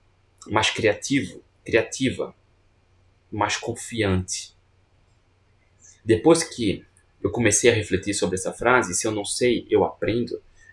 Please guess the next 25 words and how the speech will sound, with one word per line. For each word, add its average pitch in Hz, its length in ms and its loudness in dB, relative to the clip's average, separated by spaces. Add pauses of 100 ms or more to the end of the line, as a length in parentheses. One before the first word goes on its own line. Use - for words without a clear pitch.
cara, 123 420 -4 (880)
isso 117 500 -4
caminha 110 640 -2
lado 117 440 4
a 117 60 4
lado 131 260 2
com 135 100 -8
a 131 40 0
autoconfiança. 120 680 -6 (1700)
"Ah, 135 120 4
André, 104 220 4
eu 104 60 4
não 110 140 0
consigo 156 560 0
emagrecer." 139 680 0 (180)
Agora 147 520 4
você - 220 -4
sabe 143 280 -4
como 147 200 -2
questionar 131 400 -4
isso. - 340 -8 (1040)
Porque 160 220 2
para 160 180 4
emagrecer, 135 600 0 (320)
eu 127 180 -8